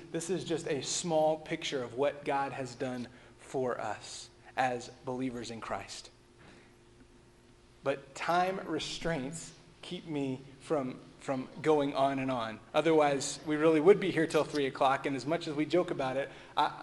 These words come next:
I, I don't wanna be looking for a job next week, okay? So, so, um, but, but listen, i-, if you wanna know more, um, I know we walked through this,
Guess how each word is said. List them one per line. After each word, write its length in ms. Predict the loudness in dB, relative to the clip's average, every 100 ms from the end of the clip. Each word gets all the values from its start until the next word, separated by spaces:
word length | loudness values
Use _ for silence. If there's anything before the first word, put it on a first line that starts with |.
| -10 -12 -14 -16 -16 -16 -16 -18 -18 -16 -6 0
I, 160 | 2
I 40 | 4
don't 100 | 4
wanna 120 | 4
be 120 | 4
looking 240 | 4 2
for 120 | 0 0
a 40 |
job 340 | 8 8 8
next 260 | 4 -4 -4
week, 220 | -4 -4
okay? 260 | 0 2 2
So, 280 | 4 2 2 -6 -2
so, 360 | 6 8 8 2 -8 -14 -16 0
um, 340 | 2 2 -2 -10 -18 -20 -20 -20 -20 -20 -18 -16 -16 -20 -2
but, 200 | 2 4
but 200 | 4 2 0
listen, 300 | 0 -2 -8 -16 -20 -20 -20 -14
i-, 460 | -10 -10 -12 -4 2
if 260 | 2 2 0
you 80 |
wanna 240 | 4 6 6
know 160 | 4
more, 500 | 4 4 6 8 6
um, 180 | 4 0
I 60 | 0
know 120 | 2
we 140 | 4 6
walked 340 | 4 4 0
through 160 | -2 0
this, 300 | -2 -4